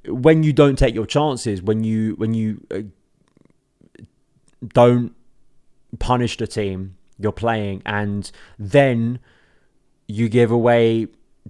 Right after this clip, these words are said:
cheap set pieces and you defend the way you did within minutes of penalties, you don't deserve to win cup finals.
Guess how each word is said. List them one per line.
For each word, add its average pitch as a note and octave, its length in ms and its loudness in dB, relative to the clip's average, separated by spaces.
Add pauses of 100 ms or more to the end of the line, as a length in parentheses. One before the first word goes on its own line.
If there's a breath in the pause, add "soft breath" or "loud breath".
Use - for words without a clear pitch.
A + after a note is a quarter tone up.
cheap - 280 -2
set - 220 -6
pieces A2 540 -4
and G#2+ 260 -4
you A2 40 -4
defend A#2 440 -4
the A2 60 -4
way A2 120 0
you G#2 180 -6
did G#2+ 440 -2 (180)
within G#2+ 340 -2
minutes A2 380 -4
of G#2+ 220 -8
penalties, G#2 680 -6 (880)
you B2 140 2
don't C3+ 260 4
deserve B2 380 -2
to A#2+ 100 -10
win A2+ 200 -6
cup - 260 -6
finals. G2 500 -8